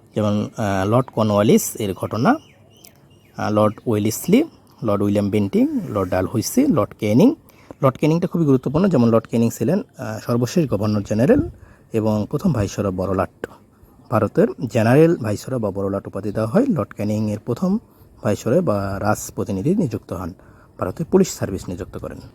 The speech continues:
এরপর বলবেন লর্ড রিপ-, রিপন থেকে কিছু ইনফরমেশন পড়বেন এবং লর্ড কার্জন, এবং এখান থেকে কিছু অ্যাড করতে পারেন, যেমন লর্ড উইলিয়াম বেন্টিং, লর্ড ক্যানিং, লর্ড ডালহৌসি। যেমন লর্ড ক্যানিংয়ের এই ঘটনাগুলো এখান থেকে কিছু ইনফরমেশন নিতে পারেন।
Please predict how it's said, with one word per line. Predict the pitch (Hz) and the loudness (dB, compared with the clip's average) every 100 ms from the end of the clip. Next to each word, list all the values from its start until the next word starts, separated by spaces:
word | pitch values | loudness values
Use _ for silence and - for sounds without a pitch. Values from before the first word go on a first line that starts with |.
| - | -2
এরপর | 151 123 | 0 2
বলবেন | 127 147 | 2 4
লর্ড | 117 107 110 | 4 4 0
রিপ-, | 110 - 117 | -4 -4 -4
রিপন | 117 135 | 0 0
থেকে | 123 127 123 | -2 -6 -4
কিছু | 120 | -4
ইনফরমেশন | 113 110 123 127 | -2 -4 -2 -2
পড়বেন | 131 190 220 | 0 2 2
এবং | 107 107 98 | 0 -2 -4
লর্ড | - - | -8 -6
কার্জন, | - 95 90 90 - - _ _ 156 | -4 -4 -6 -8 -12 -20 _ _ -8
এবং | 143 | 0
এখান | 147 151 | 2 2
থেকে | 180 175 | 0 -2
কিছু | 151 | 0
অ্যাড | 123 - | -2 -2
করতে | 127 127 | -4 0
পারেন, | 117 202 415 _ _ _ _ _ - _ - | 2 2 0 _ _ _ _ _ -20 _ -4
যেমন | 127 | 2
লর্ড | 120 117 | 4 4
উইলিয়াম | 117 110 113 110 | 4 2 2 0
বেন্টিং, | 104 95 170 277 - 175 _ - | -2 -2 2 2 0 -18 _ -8
লর্ড | 104 101 - | -6 -6 -4
ক্যানিং, | 104 175 302 | 0 0 0
লর্ড | 101 185 - - - | 0 -2 -2 -14 -6
ডালহৌসি। | 95 85 85 - - - _ _ _ - 147 | -6 -6 -12 -20 -20 -20 _ _ _ -10 0
যেমন | 110 151 | 2 4
লর্ড | 180 120 107 - | 4 4 2 -2
ক্যানিংয়ের | 107 98 101 - | -2 0 -2 -2
এই | 123 | -2
ঘটনাগুলো | 104 98 98 139 | -2 -4 -2 0
এখান | 123 104 | 0 -2
থেকে | 98 | -6
কিছু | - 95 | -6 -6
ইনফরমেশন | 85 90 92 - - | -8 -8 -10 -14 -8
নিতে | 127 - | -4 -4
পারেন। | 90 92 | -4 -6